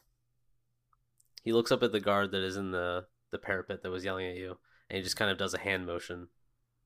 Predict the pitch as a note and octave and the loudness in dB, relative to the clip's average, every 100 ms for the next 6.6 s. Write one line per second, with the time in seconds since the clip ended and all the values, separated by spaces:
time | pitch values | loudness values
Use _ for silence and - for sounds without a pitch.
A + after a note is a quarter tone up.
0 | _ - - G#2+ G#2 F#2 F#2 F2+ F2 E2 | _ -10 -6 4 6 6 6 6 6 2
1 | - - _ - - - - G2 G2 A2 | -8 -12 _ -20 -20 -14 -6 -2 2 4
2 | G#2+ G2+ - F2+ F#2 - - - - - | 4 2 0 -6 -6 -8 -14 -20 -20 -16
3 | - F#2+ F2+ E2+ - - - - G2+ E2+ | -6 -2 -2 -2 -6 -14 -20 -6 -2 0
4 | E2 F2 - - A2 G2 G#2+ G2+ F2+ F2+ | -2 -8 -10 -6 -4 -4 -4 -4 -2 -2
5 | E2 - - - - - - - F2 E2+ | -2 -6 -10 -18 -20 -20 -20 -12 -10 -10
6 | - - F2 E2+ E2+ | -4 0 0 -2 -10